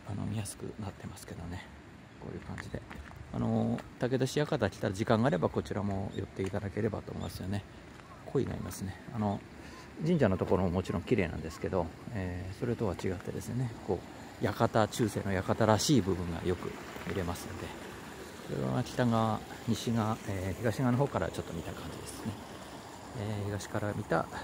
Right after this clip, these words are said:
全体。まあ、実際こう水を張っててですね、え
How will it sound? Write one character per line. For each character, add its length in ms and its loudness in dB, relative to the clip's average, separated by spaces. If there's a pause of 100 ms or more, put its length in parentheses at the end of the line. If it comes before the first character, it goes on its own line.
(100)
全 100 -4
体。 280 -6 (500)
ま 60 4
あ、 20 2
実 100 0
際 140 2
こ 240 6
う 40 6
水 220 6
を 140 8
張 120 2
っ 40 0
て 160 0
て 140 6
で 100 0
す 100 -4
ね、 180 4 (160)
え 360 2